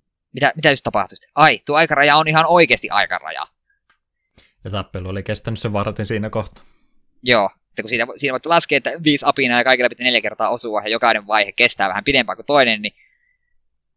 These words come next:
Speaker 1: se oli pitkä taistelu. Viih-, viihdyttävää sinällään, mut sitten se, että se oli vähän liian pitkä itse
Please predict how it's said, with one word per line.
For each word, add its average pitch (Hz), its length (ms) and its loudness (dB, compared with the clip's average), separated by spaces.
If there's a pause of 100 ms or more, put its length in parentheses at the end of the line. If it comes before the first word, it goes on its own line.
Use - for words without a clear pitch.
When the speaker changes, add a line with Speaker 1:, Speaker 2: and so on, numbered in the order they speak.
Speaker 1:
se - 140 -6
oli 147 100 0
pitkä 120 220 -4
taistelu. - 380 -18 (1160)
Viih-, 170 240 4
viihdyttävää 175 540 2
sinällään, 156 420 2
mut 139 120 -16
sitten 135 240 -10
se, 127 140 0 (140)
että 127 120 -8
se 131 80 -8
oli 135 100 0
vähän 139 180 6
liian 123 140 -2
pitkä 113 240 -4
itse 92 220 -16